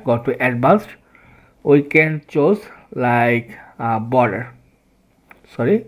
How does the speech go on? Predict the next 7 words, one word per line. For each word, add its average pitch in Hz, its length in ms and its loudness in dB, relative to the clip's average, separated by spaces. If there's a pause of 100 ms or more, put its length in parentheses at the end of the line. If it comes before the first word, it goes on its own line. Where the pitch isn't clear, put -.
(380)
style, 180 560 -2 (680)
border, 113 680 0 (500)
solid, 139 720 0 (560)
and 117 520 -2 (1120)
one 135 340 0
pixel, 147 480 0 (3000)
hash - 400 2